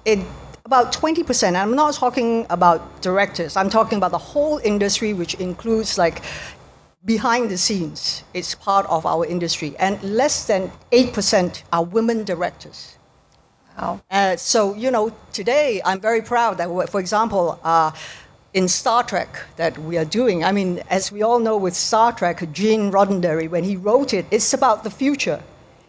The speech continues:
Speaker 1: And the future, there is no gender. Everybody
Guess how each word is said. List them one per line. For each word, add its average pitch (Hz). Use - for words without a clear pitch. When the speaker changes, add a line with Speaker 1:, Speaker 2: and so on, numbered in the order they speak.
Speaker 1:
And 214
the 202
future, 220
there 208
is 220
no 208
gender. 170
Everybody 220